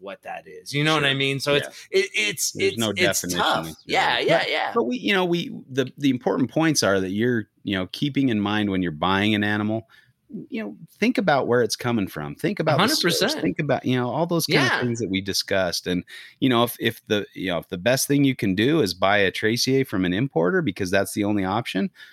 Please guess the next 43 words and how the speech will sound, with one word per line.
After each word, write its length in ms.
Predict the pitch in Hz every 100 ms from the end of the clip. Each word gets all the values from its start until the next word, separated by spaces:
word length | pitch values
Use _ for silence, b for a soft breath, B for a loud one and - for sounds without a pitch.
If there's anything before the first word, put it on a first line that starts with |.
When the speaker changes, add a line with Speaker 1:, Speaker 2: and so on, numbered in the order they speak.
| B -
Speaker 2:
just 200 | 226 -
make 160 | 214
sure 160 | - 190
you 160 | 190 165
get 160 | 147
it 100 | 165
from 240 | - 151 151
a 40 |
respon-, 540 | 143 143 - - 135 -
you 120 | 117
know, 60 |
as, 140 | 123 110 -
as 160 | 98
responsible 640 | 98 - - 135 165 156 156
an 80 | 143
importer 420 | 143 143 139 127
as 120 | 107
you 80 | 113
can 160 | 110 95
find, 460 | - 78 71 76
or, 180 | 85 87 B B B
or 220 | - 87
try 260 | - - 113
to 80 | 117
get, 140 | 110
s-, 160 | - - 101
you 100 | 95
know, 160 | 98
from 300 | 104 98 95
somebody 320 | - 120 113
who 80 | 110
has 160 | 107 98
a 60 | 95
good 180 | 110
track 400 | - 113 101 -
record 300 | 87 80 80
with 160 | 80 -
other 180 | 90 82
people 400 | - 101 87 73
that 140 | -
comes 260 | - 92 92
highly 320 | 98 95 92
recommended. 640 | 90 90 85 90 87 73